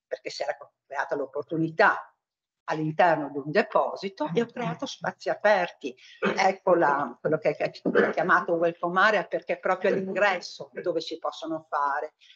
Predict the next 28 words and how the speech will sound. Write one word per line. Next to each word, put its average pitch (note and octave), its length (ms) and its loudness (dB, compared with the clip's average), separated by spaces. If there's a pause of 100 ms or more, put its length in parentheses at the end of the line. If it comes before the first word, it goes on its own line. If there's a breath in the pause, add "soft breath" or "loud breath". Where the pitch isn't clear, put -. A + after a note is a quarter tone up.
(100)
eh, D3+ 180 -8
convegni, E3 1000 2
perché, E3+ 460 2
eh, E3+ 240 0 (240 loud breath)
quei G#3+ 220 4
tavoli D#3 460 2
si - 200 -8
possono E3+ 480 0
piegare, D#3 720 2
mettere F#3 460 2
ai E3+ 80 6
lati, D#3 400 2
perché G3 260 2
anche D4 240 2
gli G3+ 80 2
arredi G3+ 380 2
sono D#3 220 -6
importanti D3+ 840 -8 (200 loud breath)
e - 120 2
consentono B3+ 800 4
una F3 200 2
flessibilità F3+ 1120 0
e F#3+ 320 0
l'utilizzo, F#3 1000 -4 (360)
eh, E3 160 -6
del, E3 320 6 (380)
degli E3+ 240 4
spazi. D3 800 0